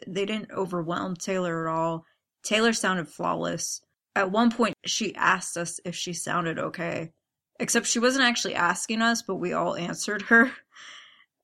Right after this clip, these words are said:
And we were like, "Of course, she sounded perfect. You're Taylor Swift." And then she said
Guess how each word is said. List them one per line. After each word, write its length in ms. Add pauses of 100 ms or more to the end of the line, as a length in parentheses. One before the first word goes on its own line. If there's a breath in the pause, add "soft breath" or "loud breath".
(120)
And 160
we 300
were 220
like, 320 (260)
"Of 120
course, 240
she 120
sounded 340
perfect. 480
You're 120
Taylor 260
Swift." 640
And 160
then 180
she 240
said 720